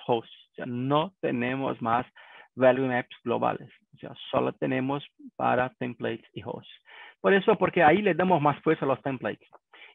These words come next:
E incluso, eh, es una manera de tener Zabbix funcionando para entornos de monitoreo que van a ser multi-tenancy, o sea, porque no manejamos los temas globales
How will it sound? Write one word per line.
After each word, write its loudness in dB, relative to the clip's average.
E -2
incluso, 2
eh, 0
es 0
una 2
manera 6
de 0
tener -2
Zabbix 0
funcionando -2
para 4
entornos -2
de -2
monitoreo -2
que -6
van 0
a -8
ser -2
multi-tenancy, -4
o -20
sea, -16
porque -12
no -2
manejamos 0
los -6
temas -2
globales 0